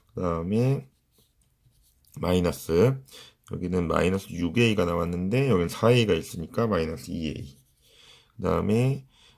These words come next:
어, 여기에 A, A가 또 있는 게 요거 말고 마이너스 이 이도 있죠. 마이너스 이 이도. 마이너스 이 이도 있으니까 거기까지도 붙여주면,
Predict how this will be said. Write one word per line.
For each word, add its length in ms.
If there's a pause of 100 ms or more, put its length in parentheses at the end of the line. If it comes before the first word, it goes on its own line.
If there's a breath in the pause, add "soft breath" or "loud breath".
(120)
어, 100
여기에 760
A, 360
A가 380
또 140
있는 280
게 280 (920)
요거 200
말고 520 (100)
마이너스 460
이 220
이도 280
있죠. 180
마이너스 480
이 100
이도. 340 (200)
마이너스 500
이 220
이도 320
있으니까 760 (640 soft breath)
거기까지도 480
붙여주면, 540